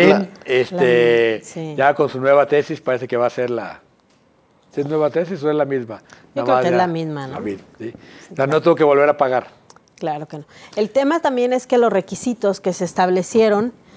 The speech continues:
Speaker 3: eh, permiten que participen, eh, otra vez personajes así y que, pues, tengas que votar porque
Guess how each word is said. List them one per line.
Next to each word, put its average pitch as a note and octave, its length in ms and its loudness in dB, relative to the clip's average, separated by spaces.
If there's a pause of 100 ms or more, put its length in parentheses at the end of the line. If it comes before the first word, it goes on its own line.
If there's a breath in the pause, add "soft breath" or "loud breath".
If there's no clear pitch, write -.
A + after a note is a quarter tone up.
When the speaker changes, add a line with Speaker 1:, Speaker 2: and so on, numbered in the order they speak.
(300 soft breath)
Speaker 3:
eh, D#3+ 560 -2 (800)
permiten A3 580 2
que A3 100 0
participen, F#3 1400 -2 (380)
eh, D#3 180 -16
otra G3 300 0
vez F#3+ 240 0
personajes E3 640 -6
así B3 340 -2 (140)
y F3 120 -8
que, D3+ 600 -8 (480)
pues, E3+ 160 -6
tengas F#3+ 320 -4
que - 80 -8
votar F#3+ 300 -2
porque F#3 320 -4